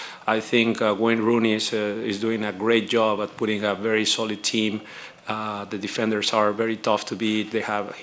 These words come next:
they have a speed on the flank. They have someone like Benteke that is very difficult to mark. And then the people around Benteke is always finding the pockets to get the second balls, and from there they progress the ball. So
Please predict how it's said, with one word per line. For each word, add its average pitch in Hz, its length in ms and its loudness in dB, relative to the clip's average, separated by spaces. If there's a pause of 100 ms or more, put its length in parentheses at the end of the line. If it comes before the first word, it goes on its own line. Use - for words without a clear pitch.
they 107 140 -4
have 107 180 -2
a 107 40 -6
speed 110 260 -2
on 104 100 -4
the 104 60 -6
flank. 107 380 -2
They 107 100 -6
have 104 300 -2 (260)
someone 113 320 -2
like 107 140 -6
Benteke 104 560 -4
that 104 120 -2
is 101 160 -4
very 110 260 -2
difficult 107 640 -4
to 101 240 -6
mark. 107 480 0 (380)
And 107 180 -4
then 113 140 0
the 110 80 -2
people 113 360 -2
around 107 300 2
Benteke 104 580 -4
is 98 120 -2
always 107 560 0 (420)
finding 113 380 0
the 101 80 -4
pockets - 500 0
to 107 280 -6
get 110 160 2
the 107 60 -6
second 101 340 -6
balls, 110 340 0
and 98 80 -6
from 110 160 -6
there 110 100 0
they 110 100 0
progress 107 340 -2
the 107 60 -4
ball. 110 240 2
So 92 240 -2